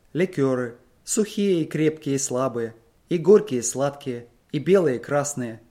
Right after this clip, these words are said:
и шампанские. Угощение мужиков обходится от двадцати копеек до одного рубля. Угощение просвещенных обходится от шести до двадцати рублей человека.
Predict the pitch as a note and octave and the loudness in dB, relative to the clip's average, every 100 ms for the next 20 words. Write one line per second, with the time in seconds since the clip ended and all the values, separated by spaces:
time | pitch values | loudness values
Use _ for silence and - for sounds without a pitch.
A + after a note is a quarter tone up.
0 | _ D3+ E3+ C#3 A#2+ G#2 - G2+ G2 _ | _ -6 -4 -4 -6 -8 -10 -16 -20 _
1 | _ _ _ _ _ _ _ _ _ _ | _ _ _ _ _ _ _ _ _ _
2 | _ - B2+ D#3+ D#3+ G3 F#3 E3+ E3+ F3 | _ -4 4 4 4 2 2 2 0 0
3 | F3 G#3 G3 - - - C3 - F3+ D#3 | 4 4 2 -12 -14 -6 -6 -2 -2 0
4 | D3+ D3+ C3+ D3+ D#3 - F#3 C3 - B2 | 0 0 0 0 -2 -4 -4 -4 -2 -4
5 | A#2 C#3 C#3+ D#3 E3+ E3+ C#3+ A#2+ F#2 - | 0 0 2 0 0 -2 -2 -6 -8 -18
6 | _ _ _ _ - C#3 D3 - D3 C#3 | _ _ _ _ -10 0 2 2 -2 -2
7 | C3 C#3 D3 C#3 F#3 D3 G#2+ - - - | -4 -6 -6 -6 -4 -4 -6 -12 -10 -8
8 | - D3+ B2+ - C3+ - D#3+ - D#3+ C3 | -2 -2 -2 -2 -6 -4 -6 -4 -2 -2
9 | B2+ D#3 D#3 - C3 A2 A#2 A2 A#2 A2+ | 0 0 -2 -4 -4 -4 -6 -8 -8 -8
10 | G#2+ G2+ | -8 -10